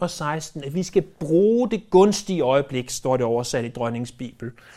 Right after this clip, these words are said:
Det gunstige øjeblik, hvad er det? Det er at bruge tiden fornuftigt. Vi talte for nogle søndage siden om, at den gennemsnitlige levealder er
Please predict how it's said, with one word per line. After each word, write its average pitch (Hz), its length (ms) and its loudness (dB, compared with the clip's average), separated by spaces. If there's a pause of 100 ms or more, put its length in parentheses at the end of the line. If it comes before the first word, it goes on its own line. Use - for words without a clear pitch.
(260)
Det 147 180 -4
gunstige 208 460 6
øjeblik, 190 420 4
hvad 180 120 2
er 175 100 4
det? 175 200 -4 (520)
Det 143 100 -6
er 127 100 -6
at 127 80 -8 (140)
bruge 180 340 4 (360)
tiden 180 480 -4 (280)
fornuftigt. - 580 -10 (1700)
Vi - 60 -20
talte 135 340 -6
for 131 100 -6
nogle 131 240 -2 (1800)
søndage 143 460 -6
siden 151 320 -4
om, 139 180 -6
at 127 100 -14
den 127 160 -6
gennemsnitlige 156 640 -2
levealder 160 580 2
er 147 200 0